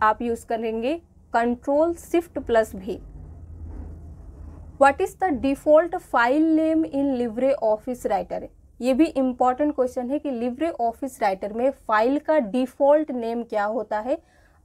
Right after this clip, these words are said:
अगर आप सेव करते समय कुछ नेम नहीं देते हैं तो? तो आंसर होगा सी, अनटाइटल्ड वन के नाम से आपकी फाइल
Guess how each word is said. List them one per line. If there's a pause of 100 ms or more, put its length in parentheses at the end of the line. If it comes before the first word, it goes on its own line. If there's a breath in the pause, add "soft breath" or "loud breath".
(100)
अगर
आप
सेव
करते
समय (580)
कुछ
नेम (160)
नहीं
देते
हैं
तो? (760)
तो
आंसर
होगा (280)
सी, (420)
अनटाइटल्ड (380)
वन
के
नाम
से
आपकी
फाइल